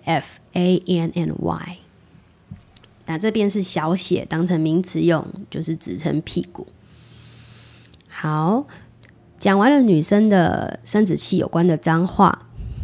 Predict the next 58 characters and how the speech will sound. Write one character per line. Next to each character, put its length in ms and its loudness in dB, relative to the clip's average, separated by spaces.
现 180 2
在 120 4
要 140 6
讲 200 -2
一 20 -4
个 80 2
正 300 4
经 240 -4
的， 180 -12
就 100 -2
是， 460 2
呃， 260 -6
当 120 2
我 60 2
们 100 0
提 60 -2
到 160 0
阴 200 0
道， 200 2
有 100 -2
时 140 -2
候 60 -2
我 60 -8
们 100 -6
就 100 -2
会 120 2
想 280 -6
到 160 -4
说， 400 -4
我 80 -2
们 160 -2
可 180 -6
能 220 -4
有 360 -4
看 240 0
病 160 2
的 140 4
需 240 0
求 240 -4
嘛， 180 -10
要 100 0
去 140 0
看 240 0
妇 140 0
产 280 -6
科 220 -4
的 120 -4
时 120 -6
候 80 -6
要 160 -6
怎 100 -12
么 140 -12
说？ 420 -8
妇 240 0
产 360 -4
科 260 0
医 220 -2
师 500 0